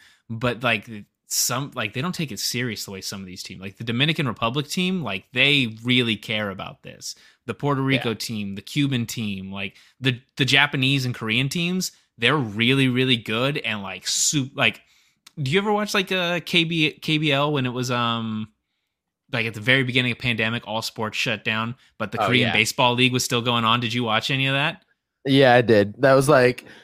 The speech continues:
Speaker 2: when I was craving sports and they had baseball, and I'm like,
Speaker 1: Yeah.
Speaker 2: "Ah,
Speaker 1: Kor-,
Speaker 2: out of all the sports, I get,
Speaker 1: Korean
Speaker 2: it's better
Speaker 1: baseball
Speaker 2: than golf."
Speaker 1: players, Korean baseball players are some of the most fun people to watch because they're cul-, culturally, they're all super into bat flips.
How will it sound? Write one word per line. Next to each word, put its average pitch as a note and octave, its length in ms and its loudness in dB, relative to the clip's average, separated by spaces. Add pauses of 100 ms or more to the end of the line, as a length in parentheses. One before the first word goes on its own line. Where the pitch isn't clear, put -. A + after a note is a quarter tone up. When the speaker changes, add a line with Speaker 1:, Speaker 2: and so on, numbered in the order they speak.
(140)
Speaker 2:
when C3 140 -2
I C3 80 4
was B2+ 180 0
craving C3 760 0
sports A2 600 -2
and G#2+ 160 -6
they G#2 80 -2
had G#2 220 -2
baseball, G#2+ 360 -2
and G#2 80 -8
I'm G#2+ 60 -8
like, G#2 160 -2
Speaker 1:
Yeah. A2+ 180 4
Speaker 2:
"Ah, E2+ 800 -6
Speaker 1:
Kor-, D#3 240 2
Speaker 2:
out C3+ 120 2
of A#2+ 180 -4
all E3 300 6
the D#3 120 0
sports, - 1080 -2 (100)
I A2+ 120 -2
get, G#2+ 100 -6
Speaker 1:
Korean E3+ 320 6
Speaker 2:
it's A3+ 100 2
better D#3+ 220 6
Speaker 1:
baseball G3 160 4
Speaker 2:
than G#3+ 80 0
golf." B2+ 320 4
Speaker 1:
players, F#2+ 320 -8 (180)
Korean D#3 320 4
baseball D3+ 320 2
players A2+ 300 -4
are G#2+ 80 -6
some A#2 220 -4
of A#2+ 40 -4
the A#2 60 -2
most G#2+ 180 -6
fun A2 240 -4
people A2 300 -4
to G2+ 60 -8
watch G#2 380 -6 (260)
because B2 260 -2
they're B2 220 0
cul-, - 380 -10
culturally, F3 580 -2
they're C#3 180 2
all B2 100 0
super B2+ 420 -2
into G#2+ 140 -4
bat G2+ 300 -6
flips. - 440 -10